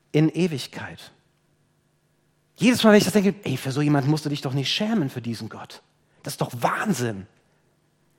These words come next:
Aber wir vergessen das oft schnell als Menschen.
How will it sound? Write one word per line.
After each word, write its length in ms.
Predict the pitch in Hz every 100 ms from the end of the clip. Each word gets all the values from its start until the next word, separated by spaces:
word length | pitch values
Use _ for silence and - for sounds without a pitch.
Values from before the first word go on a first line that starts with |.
| _ _ _ _ _ _ _ _ _ _ _
Aber 200 | - 113
wir 100 | 110
vergessen 460 | 113 123 123 - 92
das 200 | - -
oft 180 | - -
schnell 240 | - 87
als 240 | - - -
Menschen. 420 | 78 - -